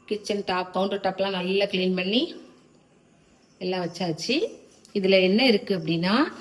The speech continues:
ஆம், ஆடை, ஆடை சேர்த்து வச்சிருந்தேன் இல்லையா, அதை நல்லா காய்ச்சி வச்சிருக்கேன்.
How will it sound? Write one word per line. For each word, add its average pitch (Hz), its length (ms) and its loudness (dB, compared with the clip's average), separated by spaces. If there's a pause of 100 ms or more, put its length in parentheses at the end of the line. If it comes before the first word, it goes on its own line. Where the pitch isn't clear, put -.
(1160)
ஆம், 170 640 0
ஆடை, 226 340 6 (560)
ஆடை 214 300 2
சேர்த்து 190 320 0
வச்சிருந்தேன் 175 420 0
இல்லையா, 220 360 0 (480)
அதை 185 200 -2
நல்லா 185 280 2
காய்ச்சி 196 400 -2
வச்சிருக்கேன். 160 420 -6